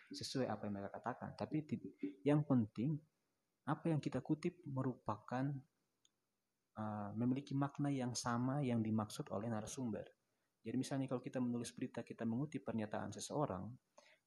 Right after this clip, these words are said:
maka sebaiknya sebelum berita itu dipublikasi, berita itu kita, eh, kutipan itu kita konfirmasi dulu, kita cross check dulu dengan narasumber,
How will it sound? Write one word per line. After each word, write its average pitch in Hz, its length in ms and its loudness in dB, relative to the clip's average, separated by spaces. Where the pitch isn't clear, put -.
maka 139 480 -4
sebaiknya 127 640 -2
sebelum 113 320 -6
berita 156 240 -4
itu 147 80 -6
dipublikasi, 101 800 -8
berita 123 260 -2
itu 117 220 -4
kita, 139 320 -6
eh, 107 160 -4
kutipan - 400 -2
itu 107 240 -2
kita - 400 -10
konfirmasi 113 640 -6
dulu, 107 320 -10
kita - 220 -8
cross - 260 -6
check 110 240 -6
dulu 107 220 -4
dengan 104 340 -6
narasumber, 101 540 -8